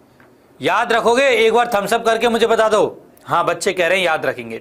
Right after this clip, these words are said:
ठीक है, बहुत अच्छे, ठीक है, याद है, बहुत बढ़िया। अच्छा, अब बच्चों बात करते हैं हम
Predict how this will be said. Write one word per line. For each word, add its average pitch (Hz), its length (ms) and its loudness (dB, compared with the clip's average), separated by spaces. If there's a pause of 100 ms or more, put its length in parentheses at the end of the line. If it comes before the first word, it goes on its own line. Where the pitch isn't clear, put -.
ठीक 151 180 -4
है, 117 60 -6
बहुत 147 220 0
अच्छे, 123 300 -6 (4000)
ठीक 135 220 -6
है, 110 100 -16 (1700)
याद 160 260 -2
है, 180 60 -2
बहुत 135 240 -2
बढ़िया। 104 260 -10 (440)
अच्छा, - 260 -20 (1600)
अब 202 120 -2
बच्चों 240 360 0
बात 202 300 0
करते 196 320 -2
हैं 185 60 0
हम 190 180 -2